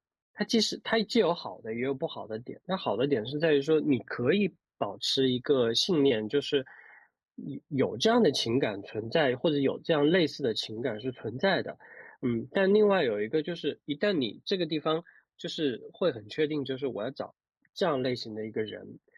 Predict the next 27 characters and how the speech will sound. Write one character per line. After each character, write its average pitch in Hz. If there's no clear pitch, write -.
那 196
如 143
果 185
这 180
个 170
人 120
他 160
脑 139
袋 123
里 131
面 110
有 110
一 104
个 -
非 208
常 156
具 160
体 113
的 110
模 104
型， 104
他 -
把 143
这 147
个 143
模 113
型 110